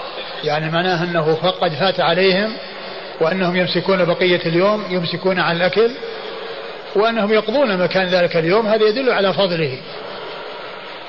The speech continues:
قال أبو داود: "يعني يوم عرفة"، يعني يوم عاشوراء، يعني اليو-، هذا اليوم الذي جاءوا فيه.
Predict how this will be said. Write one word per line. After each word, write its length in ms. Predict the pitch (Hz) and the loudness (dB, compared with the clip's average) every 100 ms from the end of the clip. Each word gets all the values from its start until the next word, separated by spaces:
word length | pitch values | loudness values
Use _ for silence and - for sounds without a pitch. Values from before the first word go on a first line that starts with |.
| - - - - - - - - - - - - | -14 -14 -14 -14 -14 -14 -14 -16 -16 -16 -14 -2
قال 200 | 208 202 | 2 4
أبو 180 | 175 175 | 2 2
داود: 320 | 165 196 208 | 4 4 4
"يعني 300 | 196 180 185 | 4 2 2
يوم 200 | 190 170 | 2 4
عرفة"، 480 | 185 175 131 123 202 | 2 2 0 -4 0
يعني 260 | 190 185 | 2 2
يوم 180 | 185 175 185 185 175 | 2 2 4 4 4
عاشوراء، 500 | 175 180 185 156 131 | 2 4 2 2 0
يعني 260 | 156 151 156 | -2 0 -2
اليو-، 340 | 180 170 190 190 180 - | -2 2 2 2 0 2
هذا 200 | 180 175 | 2 2
اليوم 240 | 180 190 | 4 4
الذي 220 | 180 165 165 | 2 0 2
جاءوا 260 | 180 170 | 2 2
فيه. 260 | 147 190 | 0 -2